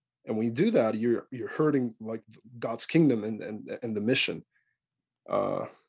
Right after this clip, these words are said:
others, they just see them as idols, I think, and, and they just, they rely on them so much for their, their knowledge of the Bible and God and just to feel good. And when you touch that, well, of course that they're gonna get riled up.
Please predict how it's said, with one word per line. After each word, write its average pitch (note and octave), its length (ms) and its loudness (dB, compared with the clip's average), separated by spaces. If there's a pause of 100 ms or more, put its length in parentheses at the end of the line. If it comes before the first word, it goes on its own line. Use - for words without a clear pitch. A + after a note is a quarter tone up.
(680)
others, D#3 340 8
they C3 140 6
just C3+ 200 2
see C3 140 4
them A#2 160 0
as G#2 180 -4
idols, A2 480 -4
I - 60 -12
think, - 220 -12 (580)
and, G#2+ 300 -6
and A2 100 -4
they A2+ 80 0
just, A2+ 260 -4 (520)
they B2+ 160 4
rely B2+ 420 6
on A2+ 140 0
them G#2+ 160 -2
so A#2+ 240 2
much A2 520 -4 (720)
for A2+ 320 -2
their, G#2 440 -4 (400)
their A#2+ 220 0
knowledge A2+ 340 0
of G#2+ 60 -10
the A2 60 -4
Bible G2+ 640 -4
and A#2 160 -2
God G#2 400 0
and G#2+ 180 -6
just A#2 200 -4
to A2 60 -8
feel A2+ 340 2
good. G2+ 280 -4 (520)
And G#2+ 100 -2
when A2+ 80 2
you B2 80 4
touch - 360 0
that, A#2+ 360 0 (760)
well, A2+ 120 0
of - 120 -8
course B2+ 260 2
that G#2 160 -8
they're G#2+ 120 -2
gonna G#2+ 160 -6
get G#2+ 140 -4
riled G#2+ 260 -4
up. - 220 -10